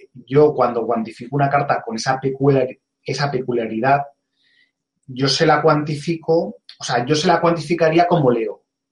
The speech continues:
pero habría que ver, o sea, si por ejemplo el sol estuviera en, en los dos ángulos tan importantes como son el ascendente y el medio cielo,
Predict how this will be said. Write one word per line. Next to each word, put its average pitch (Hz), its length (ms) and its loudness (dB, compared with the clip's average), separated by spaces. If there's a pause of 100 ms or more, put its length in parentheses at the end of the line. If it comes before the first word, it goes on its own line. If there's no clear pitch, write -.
(160)
pero 190 460 0 (460)
habría 143 440 2
que 170 160 0
ver, 190 260 -2 (640)
o - 100 -16
sea, 123 400 -2 (200)
si - 340 -6
por 127 180 0
ejemplo 139 440 -2
el 117 100 -6
sol 156 320 0
estuviera 135 640 -4
en, 147 480 -6 (200)
en 143 160 -4
los 143 160 -4
dos 147 260 -6
ángulos 135 600 -4 (160)
tan 120 180 -4
importantes 120 720 -4
como 110 220 -12
son 123 260 -6
el 131 140 0
ascendente 127 520 -4
y 107 60 -8
el 117 80 -6
medio 135 240 0
cielo, 160 480 0